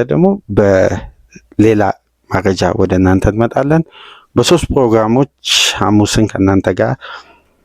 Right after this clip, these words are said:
ቆይታ ያደረግን። በክርስቲያን ኖርጋርድ ዝውውርና በአርሴናል ዙሪያ የሊቨርፑል የመጨረሻ የታጩ ሶስቱ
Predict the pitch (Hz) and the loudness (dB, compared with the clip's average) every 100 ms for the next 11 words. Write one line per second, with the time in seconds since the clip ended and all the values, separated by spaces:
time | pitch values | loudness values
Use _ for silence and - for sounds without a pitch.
0 | _ _ _ _ - 113 117 131 131 127 | _ _ _ _ -4 0 2 2 0 0
1 | 139 156 156 196 190 - - - - - | 0 0 2 2 2 -2 -12 -16 -14 -8
2 | 101 110 104 98 - _ - 127 - 135 | -2 0 0 0 -4 _ -2 -2 2 2
3 | 117 110 110 104 107 104 101 98 98 98 | 4 2 2 0 0 0 2 2 2 2
4 | 101 113 135 123 101 98 - 120 127 123 | 0 2 2 2 0 -2 0 0 0 2
5 | 135 143 139 - - - - - - - | 2 4 0 -4 -18 -16 -16 -16 -4 2
6 | 113 123 139 - 147 120 120 - 123 127 | 2 2 0 0 2 4 2 0 -2 0
7 | 120 110 104 - - 131 127 - 110 - | 0 0 -2 -4 -2 0 0 0 -2 -2